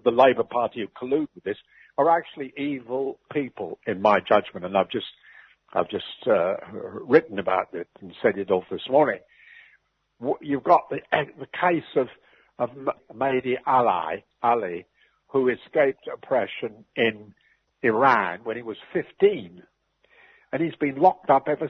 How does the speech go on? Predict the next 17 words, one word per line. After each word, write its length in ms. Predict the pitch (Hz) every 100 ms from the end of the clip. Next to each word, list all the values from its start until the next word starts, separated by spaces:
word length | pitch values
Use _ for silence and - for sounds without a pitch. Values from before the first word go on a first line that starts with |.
| 170
since 240 | 240 - - - - _ _ _ - -
by 160 | 143 151 151
trying 320 | 160 151 151 -
to 120 | 135
escape 440 | 120 - 151 139 -
to 140 | 143 127 -
human 300 | 156 147 143
rights 340 | 127 143 139 - 131
respecting 540 | - - 131 - 135
Australia. 640 | 131 - - 190 196 110 98 - - _
He's 140 | 127
now 160 | 165 151
twenty-four. 840 | - 131 123 - - 185 208 - - _ _ _ _ _ _ _ _ _ _ - -
So 320 | 151 151 120 _ _ _ _ -
we've 300 | 151 151 117 - -
dehumanized 920 | - 190 165 139 190 165 135 117 107 98
this 140 | 113